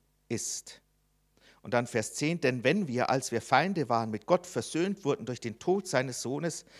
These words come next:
so werden wir vielmehr, da wir versöhnt sind, durch sein Leben gerettet werden.“ Also die Liebe Gottes hat sich darin erwiesen, dass er nicht nur si-,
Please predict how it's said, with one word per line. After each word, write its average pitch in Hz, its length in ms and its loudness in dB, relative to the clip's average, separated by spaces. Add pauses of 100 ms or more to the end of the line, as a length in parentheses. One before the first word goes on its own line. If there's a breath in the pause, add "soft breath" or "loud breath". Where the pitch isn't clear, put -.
(320 loud breath)
so 117 200 -4
werden 147 280 4
wir 139 100 0
vielmehr, 165 480 -2
da 117 180 -2
wir 107 120 -4
versöhnt 135 420 -4
sind, - 220 -6
durch 101 120 -6
sein 123 440 -2
Leben 117 440 -6 (120)
gerettet 107 600 -8 (200)
werden.“ 92 360 -14 (1120 soft breath)
Also - 160 -10
die 107 160 -8
Liebe 170 340 0
Gottes 139 380 -2
hat 127 100 -6
sich - 180 -8
darin 156 400 4
erwiesen, 135 400 -2
dass 131 160 -2
er 123 60 -2
nicht 131 260 -6
nur 131 120 0
si-, - 240 -6